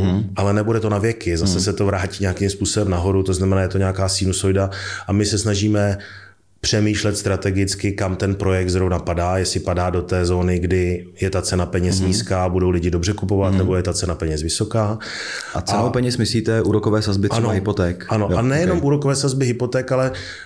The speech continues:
Speaker 2: možná by vá-, možná by pro vás bylo překvapující, ale i cena peněz ovlivňuje, kolik ten byt nebo ten domek na konci stojí, protože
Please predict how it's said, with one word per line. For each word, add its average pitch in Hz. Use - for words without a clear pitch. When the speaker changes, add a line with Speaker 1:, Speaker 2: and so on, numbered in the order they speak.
Speaker 2:
možná 113
by 123
vá-, 127
možná 113
by 113
pro 113
vás 120
bylo 120
překvapující, 98
ale 104
i 127
cena 127
peněz 101
ovlivňuje, 101
kolik 117
ten 113
byt 120
nebo 104
ten 104
domek 107
na 110
konci 110
stojí, 85
protože 110